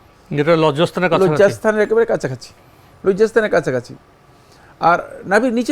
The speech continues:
Speaker 2: যদি কেউ হাত রাখে তাহলে তিনি বাম হাতের উপর ডান হাত রাখতে পারবেন না, বরং বাম হাতের নিচে তিনি রাখতে হবে। নিচ-, এই দেখেন নাভির নিচে রাখতে হলে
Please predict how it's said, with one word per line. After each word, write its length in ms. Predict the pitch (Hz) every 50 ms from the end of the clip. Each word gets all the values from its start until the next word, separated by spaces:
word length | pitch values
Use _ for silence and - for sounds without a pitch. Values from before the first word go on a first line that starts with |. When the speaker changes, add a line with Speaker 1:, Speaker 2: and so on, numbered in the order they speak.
| 262 254
Speaker 2:
যদি 120 | 220 254 -
কেউ 100 | - 247 226
হাত 100 | 214 -
রাখে 200 | 208 185 180 214 220 202
তাহলে 180 | - 208 214 208 -
তিনি 140 | 226 202 175 143 - - _ - _ _ _ _ _ _ _ _ _ _ - - - _ -
বাম 280 | - - 170 185 214 226 220
হাতের 220 | 233 226 - 240
উপর 140 | 233 214 220 175
ডান 100 | 185 196 202
হাত 80 | 202 - 190
রাখতে 160 | 165 - 170 147
পারবেন 220 | 143 127 123 - -
না, 60 | 110 131 - _ _ - - - _ _ _ - _ _ - - _ _
বরং 140 | - 175 180 170
বাম 220 | 185 196 202 202 208
হাতের 200 | 233 214 240 226 202
নিচে 160 | 214 185 247 220
তিনি 120 | 196 202 170 165
রাখতে 140 | 139 - 156
হবে। 120 | 151 156 160 170
নিচ-, 180 | 185 156 - 160 180
এই 80 | 190 185 170
দেখেন 180 | 185 190 233 214 -
নাভির 180 | - 170 175 170
নিচে 120 | 156 147 175 165
রাখতে 140 | 156 - 190
হলে 120 | 190 202